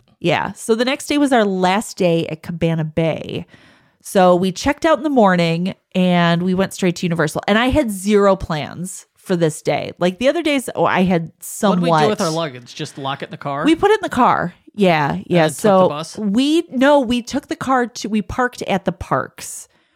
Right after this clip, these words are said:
Speaker 1: which I did because I have an annual pass, and so I get free parking at the parks. So I was like, "Yeah, why not?"
Speaker 2: And how would you characterize that parking situation?
Speaker 1: Um, it was good. It's a parking garage. So as long as you,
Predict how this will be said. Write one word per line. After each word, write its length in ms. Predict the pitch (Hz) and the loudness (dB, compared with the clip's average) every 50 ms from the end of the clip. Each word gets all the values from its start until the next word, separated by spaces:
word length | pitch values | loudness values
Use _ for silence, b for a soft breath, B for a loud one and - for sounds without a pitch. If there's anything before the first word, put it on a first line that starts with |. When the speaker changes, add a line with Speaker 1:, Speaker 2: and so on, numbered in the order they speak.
| _ _ _ | _ _ _
Speaker 1:
which 220 | - 214 220 208 - | 2 2 2 4 2
I 120 | 247 240 | 0 0
did 260 | 202 - 254 247 214 | 0 0 -2 -2 -2
because 840 | - 247 - - - - - - 320 302 254 214 208 208 202 208 196 - _ | -4 -6 -6 -8 -10 -12 -4 0 2 4 6 6 4 2 0 -2 -8 -8 _
I 80 | - 180 | 0 0
have 100 | 185 185 | 2 2
an 60 | 190 | 0
annual 260 | 175 165 175 175 170 | -2 0 -2 -2 -2
pass, 400 | 170 - - - 175 165 165 - | -4 -6 -6 -2 -2 -2 -2 -2
and 100 | 165 160 - | -6 -6 -2
so 100 | - 165 | 0 0
I 60 | 160 | 0
get 200 | 156 151 - - | 0 -2 -6 -6
free 160 | - - 180 175 | -6 -6 -6 -4
parking 420 | 180 - - 160 156 - 175 175 | -4 -6 -6 -6 -6 -6 -8 -8
at 80 | 160 - | -8 -8
the 60 | 165 | -8
parks. 600 | - - - 156 185 247 - - - - - - b b b b b b b b | -8 -4 -4 -2 -2 -4 -6 -10 -14 -14 -14 -16 b b b b b b b b
So 120 | - 247 254 | -4 -2 -2
I 20 | |
was 80 | 269 262 | 0 0
like, 160 | 269 277 - | -2 -2 0
"Yeah, 100 | 269 247 | 0 0
why 160 | 220 202 175 | 2 2 0
not?" 300 | 156 131 - 110 - - - _ _ - | 0 -2 -4 -6 -8 -10 -12 _ _ -10
Speaker 2:
And 100 | - 139 | -4 -2
how 100 | 175 180 | -2 -2
would 120 | 185 180 | -2 -4
you 60 | 175 170 | -8 -10
characterize 520 | - - 160 156 - - 147 139 139 131 | -8 -8 -8 -6 -6 -8 -8 -8 -8 -10
that 160 | - 131 - | -12 -14 -10
parking 280 | - 143 139 - 127 123 | -10 -10 -10 -10 -14 -18
situation? 600 | - - - - 113 95 82 - - - 156 - _ _ _ _ _ _ _ _ _ | -18 -16 -12 -10 -8 -8 -8 -10 -10 -12 -14 -14 _ _ _ _ _ _ _ _ _
Speaker 1:
Um, 460 | 302 320 320 311 302 302 294 302 294 - - - | 0 2 2 2 2 0 0 -2 -6 -12 -4 -2
it 80 | 466 571 | -2 -2
was 100 | 571 - | -2 -2
good. 180 | - 349 370 440 | -2 -2 0 0
It's 140 | 403 359 - | -2 -2 -4
a 40 | 339 | -2
parking 300 | - 311 311 - 269 226 | -2 -2 -2 -2 -4 -2
garage. 540 | 175 156 143 139 151 196 220 - - - - _ _ - | 0 2 4 4 2 0 -2 -6 -10 -12 -14 _ _ -18
So 560 | - - 247 214 202 202 190 190 196 190 b b b b b b b - | -4 0 2 4 4 6 6 6 4 2 b b b b b b b -6
as 120 | - 220 | -2 0
long 160 | 247 262 269 269 | 0 0 0 0
as 120 | 285 - | 2 2
you, 140 | 285 262 | 2 2